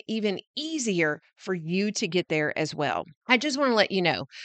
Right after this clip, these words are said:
my D Ms are always open to connecting with you, and I'd love to empower you through the hurdles you are facing. You are not alone, so reach out. Connect with me. You can find my social media links in the show notes, or you can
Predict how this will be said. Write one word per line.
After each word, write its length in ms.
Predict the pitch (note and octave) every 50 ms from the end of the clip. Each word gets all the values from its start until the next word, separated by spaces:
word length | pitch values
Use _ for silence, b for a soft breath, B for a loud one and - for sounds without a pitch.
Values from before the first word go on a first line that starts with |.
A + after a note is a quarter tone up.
| B B
my 160 | - C#4 C#4+ B3+
D 280 | A3+ C#4 C4 C4 B3+
Ms 140 | B3 B3 G#3+
are 140 | G#3+ E3+ -
always 380 | - G#3+ A3+ A#3+ B3+ B3+ G#3+ A#3
open 360 | - - E3+ - F#3 E3+ E3
to 120 | D#3+ G3 F#3
connecting 520 | - - G3+ F#3+ F3 E3 - - F#3+ F3+ E3+
with 180 | D3+ D3 -
you, 200 | D3 A2+ G2+ F2 B B B B B
and 120 | - A3 A3
I'd 260 | G#3+ G#3+ G#3 G3 G#3
love 340 | A#3+ A#3+ A#3 A#3 B3 C4 B3+
to 140 | - C#4 D4+
empower 420 | C#4+ B3+ - G#3 F3 F#3 F#3 F#3+
you 220 | G3 G3 F#3+ F3+ E3
through 340 | - - G3+ G3 G#3 A3+ A#3
the 120 | A#3+ A#3
hurdles 500 | F#3+ - G3 F3+ F3 F3+ F3 F3+ E3+ -
you 120 | F3+ D#3+ D#3+
are 80 | D3+
facing. 640 | C#3+ - - D#3 B2+ C3+ - - - E2 - - - - _ _ _ _
You 200 | G3+ G#3 B3 B3
are 80 | A#3 A3
not 240 | G#3 F#3 F3+ G3
alone, 600 | A#3 C#4+ D4+ C4+ A#3 G3+ F#3+ F#3+ F#3+ G3 G#3 A3 A3+ - _ _ _ _
so 220 | - - A#3+ G3+
reach 400 | F#3 F3 F3+ F#3 A#3+ C4 C4 -
out. 480 | B3 F3+ D3+ D#3 - - - - - - - _ _ _ _
Connect 520 | A3+ G#3+ G3+ G3 F#3+ G3+ A#3 - - -
with 240 | - G3+ F3 - -
me. 140 | F3+ E3+ E3+
You 180 | E3 F3 F#3
can 220 | F3 - A3 F#3 F3
find 480 | D#3+ - - - F#3+ G3 G#3 A#3 B3
my 120 | C4 A#3+ A3
social 340 | G#3+ - A3+ G#3+ - B3+ A#3
media 360 | A3+ G#3+ G3+ G#3 G#3 G#3 G#3
links 380 | G3 G3 G3 F#3+ G3 F#3 - B B B B B G#3+ B -
in 300 | G#3 G#3 G3+ G#3 G#3+ G#3
the 80 | F#3+ F3
show 280 | - - - G#3 G#3 G#3
notes, 380 | G#3+ G#3 G3+ G3+ F#3+ - - -
or 120 | - G3 F#3
you 280 | F#3 E3+ F3 F3 E3+
can 320 | - - - F#3 E3 D#3+